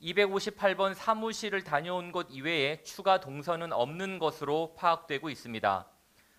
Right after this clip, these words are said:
접촉자는 가족 한 명으로 검사 결과는 음성입니다.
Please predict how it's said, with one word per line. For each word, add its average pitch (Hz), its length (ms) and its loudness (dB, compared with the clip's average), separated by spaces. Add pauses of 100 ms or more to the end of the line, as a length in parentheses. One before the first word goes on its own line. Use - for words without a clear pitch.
(140)
접촉자는 190 840 0
가족 151 480 0
한 208 120 0
명으로 175 580 0 (220)
검사 143 380 2
결과는 143 720 0
음성입니다. 113 1040 0